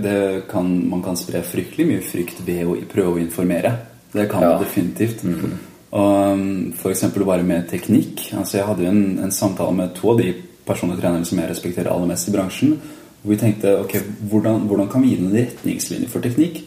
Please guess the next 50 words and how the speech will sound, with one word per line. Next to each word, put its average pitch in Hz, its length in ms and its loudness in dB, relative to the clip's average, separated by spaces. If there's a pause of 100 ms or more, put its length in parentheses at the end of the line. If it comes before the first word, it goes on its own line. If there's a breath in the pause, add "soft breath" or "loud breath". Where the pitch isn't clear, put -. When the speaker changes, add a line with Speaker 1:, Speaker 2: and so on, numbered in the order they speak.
(1200 loud breath)
Speaker 1:
Noe 123 180 6
som 120 140 4
er 113 80 4
kanskje 113 180 0
det 101 160 2
folk 95 180 -4
er 101 200 2
aller 95 240 2
mest 101 260 0
redd - 160 -4
for - 160 0
når 208 120 6
de 143 60 4
er 120 120 4
inne 92 80 -2
på - 80 -6
treningssenter. - 500 -4
«Jeg 90 120 0
må 101 100 4
gjøre 92 160 2
dette 92 140 -6
her 87 80 -4
på 87 120 -4
riktig - 260 -6
måte.» 90 300 -2
Speaker 2:
Mhm. 90 240 -4 (1200 loud breath)
Speaker 1:
Og 123 280 6
det 120 100 4
finnes 120 220 4
selvfølgelig 113 360 2
visse 120 280 0 (100)
typer 104 260 -2
måter 90 280 -2
å 92 40 0
bevege 98 320 -2
seg - 160 -6 (120)
på 156 340 4
i 107 60 0
en 92 100 -4
s-, - 160 -10
fra - 260 -12
sin - 180 -8
styrkeøvelse 90 600 -4
som 101 100 -6
kan 107 120 -2
være 95 100 0
mer 92 320 -2
effektivt 95 440 -6
enn 107 120 4
andre. 101 300 4